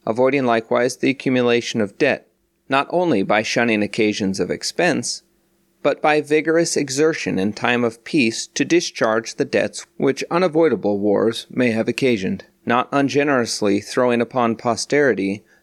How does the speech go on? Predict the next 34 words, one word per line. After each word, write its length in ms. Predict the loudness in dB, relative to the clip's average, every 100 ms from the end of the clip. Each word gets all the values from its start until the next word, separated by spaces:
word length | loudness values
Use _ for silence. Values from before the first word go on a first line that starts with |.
| -4
the 80 | -2
burden 440 | 2 0 0 -2
which 280 | 0 0 0
we 180 | 2 4
ourselves 560 | 2 0 2 2 0 -2
ought 240 | -2 -2
to 100 | -2
bear. 420 | 0 2 2 -2 -8 _ _ _ _ _ _ _ -4
The 100 | 0
execution 640 | 0 -2 -6 -2 0 0
of 120 | -2 0
these 200 | 0 2
maxims 540 | 0 0 -2 -6 -6
belongs 480 | -4 0 0 0 -2
to 120 | 0
your 80 | 2
representatives, 880 | 2 0 -2 0 0 0 -4 -6 -10 _ _ _ _ -2
but 120 | 0
it 140 | 2
is 120 | 0
necessary 600 | 0 0 0 -2 2 2
that 260 | 2 0 -2
public 340 | -2 -2 -2
opinion 460 | -4 -2 0 2 0
should 220 | 0 -2
cooperate. 680 | 0 2 2 2 0 0 -4 _ _ _ -10
To 120 | -4
facilitate 800 | -2 0 0 0 0 2 0 2
them 340 | 2 2 2 2
in 160 | 0
performance 580 | -2 -2 0 2 0 0
of 140 | -2
their 200 | 0 2
duty, 540 | 2 2 2 2 -2